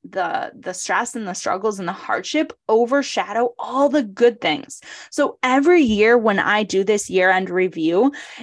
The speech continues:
it feels so good by the time that I've gone through the whole reflection process, because I realized that I <laughs> actually did more and accomplished more and, and had more success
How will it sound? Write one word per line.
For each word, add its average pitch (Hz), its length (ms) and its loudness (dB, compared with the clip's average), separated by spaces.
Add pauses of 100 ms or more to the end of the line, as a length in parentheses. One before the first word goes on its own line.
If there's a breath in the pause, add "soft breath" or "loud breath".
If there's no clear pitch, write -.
(140)
it 294 320 2 (180)
feels 247 480 2
so 202 360 2 (180)
good 185 480 2 (180)
by 220 200 2
the 190 180 2
time 185 460 -2
that 185 160 2
I've 170 200 -2
gone 175 280 -2
through 185 480 2
the 202 100 2
whole 190 220 -2
reflection 175 600 -4
process, 262 520 0 (360 loud breath)
because 285 320 2
I 302 100 4
realized 277 480 2
that 381 100 4
I 370 160 4
<laughs> - 40 -8
actually 330 720 0
did 226 320 0
more 202 500 4 (380 loud breath)
and 240 140 2
accomplished 240 520 0
more 208 360 2
and, 190 260 0 (460 soft breath)
and 214 160 0
had 226 480 0
more 226 480 4
success - 1040 -4